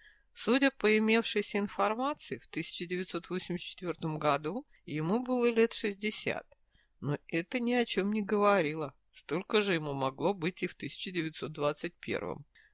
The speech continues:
Тут как раз все достаточно удачно, ему здесь было сорок, почти как тебе.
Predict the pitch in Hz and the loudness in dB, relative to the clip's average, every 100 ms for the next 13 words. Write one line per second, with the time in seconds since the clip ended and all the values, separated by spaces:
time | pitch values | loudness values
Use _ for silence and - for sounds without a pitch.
0 | _ - 294 - 277 277 277 262 - 240 | _ -8 -8 0 0 2 0 0 -2 0
1 | 240 - 247 - 226 226 180 139 131 - | 0 -2 -4 -4 -2 -2 0 -2 -2 -4
2 | 139 151 _ - 196 214 214 208 208 202 | -6 -8 _ 0 2 2 0 -2 -4 0
3 | 214 226 - - 151 - - - 165 - | 0 0 -2 -2 -2 -2 -4 -6 -4 -4
4 | 220 208 - 214 175 - | -6 -8 -8 -10 -8 -8